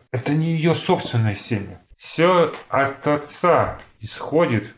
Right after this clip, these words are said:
и приходит к Отцу. Но в каком случае она может стать источником этого семени? Именно Божьего семени, а не своего собственного.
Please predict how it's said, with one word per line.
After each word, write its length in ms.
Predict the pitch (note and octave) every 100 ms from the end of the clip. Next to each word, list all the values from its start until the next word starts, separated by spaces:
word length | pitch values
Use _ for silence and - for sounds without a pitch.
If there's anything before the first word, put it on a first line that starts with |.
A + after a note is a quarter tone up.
| _
и 520 | A#2+ D#3 G3 G3 - -
приходит 640 | B2+ A#2 - A#2 A2+ A#2+
к 100 | -
Отцу. 600 | C#3 C#3 - E3 G#2+ - - _
Но 120 | C3 B2+
в 40 |
каком 300 | E3+ G#3 G3+
случае 460 | F3 F#3 D#3 D3+ C#3+
она 100 | C#3
может 360 | C#3+ C#3+ B2+
стать 340 | - C3+ B2 -
источником 720 | C3 A#2 - D3 C#3+ B2 A2 G#2+
этого 340 | F#2+ G2 F#2
семени? 280 | F#2 - F#2 - G#2 -
Именно 220 | G#2 G2+
Божьего 600 | F2+ D3+ D#3+ C3+ B2 A2+
семени, 600 | A2 - G2+ F2+ F2+ F2
а 80 | G#2
не 120 | A2+
своего 460 | A#2+ - C#3 C#3 C#3
собственного. 720 | C3+ B2+ A#2 - G2+ F2+ F2